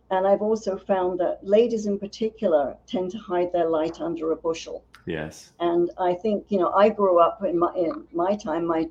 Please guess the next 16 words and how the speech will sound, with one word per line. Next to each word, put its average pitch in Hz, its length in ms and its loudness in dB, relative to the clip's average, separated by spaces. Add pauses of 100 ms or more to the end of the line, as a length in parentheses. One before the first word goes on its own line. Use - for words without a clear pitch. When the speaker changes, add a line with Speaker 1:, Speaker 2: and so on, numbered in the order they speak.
Speaker 1:
I - 40 -10
remember 190 280 2
my 175 160 2
dad 165 300 -2
saying, 165 360 -2 (240)
"Little 208 220 0
girls 202 320 8
should - 160 -8
be 185 100 -14
seen 180 500 0
and 160 120 0
not 160 240 -2
heard." 156 360 0
Speaker 2:
Oh, 117 140 -4
my 85 140 -8
goodness. 82 480 -8